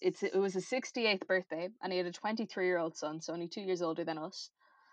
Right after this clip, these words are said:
And he wanted to give him sixty-eight pieces of unsolicited advice for his birthday. So he wrote a list and he sent it to him. And he also made a video of him sitting in a rocking chair because he felt like an old man reading out unsolicited advice to,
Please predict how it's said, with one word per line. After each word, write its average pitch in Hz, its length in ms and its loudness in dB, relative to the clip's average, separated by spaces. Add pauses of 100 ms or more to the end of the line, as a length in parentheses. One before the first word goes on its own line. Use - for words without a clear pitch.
(160)
And 180 300 10
he 208 160 -4
wanted 196 340 6
to 214 80 -4
give 185 160 4
him 180 140 0
sixty-eight 190 640 0
pieces 175 380 -2
of 165 140 -2
unsolicited 165 680 -2
advice 156 380 0
for 151 140 -4
his 160 140 0
birthday. 233 380 2
So 160 220 -2
he 170 120 2
wrote 180 240 4
a 175 40 0
list 160 320 0
and 156 80 -8
he 156 60 -4
sent 160 280 -4
it 170 80 -18
to 143 100 -6
him. 131 180 -10 (540)
And 165 200 2
he 185 80 6
also 175 240 2
made 170 180 2
a 165 40 -2
video 170 320 2
of 160 60 -6
him 165 120 -4
sitting 170 300 -2
in 160 100 -2
a 156 40 -2
rocking 160 340 0
chair 156 200 0
because 160 240 -6
he 160 100 -2
felt - 260 -6
like 160 160 -8
an 160 60 -4
old 160 200 -2
man 151 300 -2
reading 156 320 -2
out 151 200 -4 (640)
unsolicited 180 600 4
advice 165 420 6
to, 165 220 2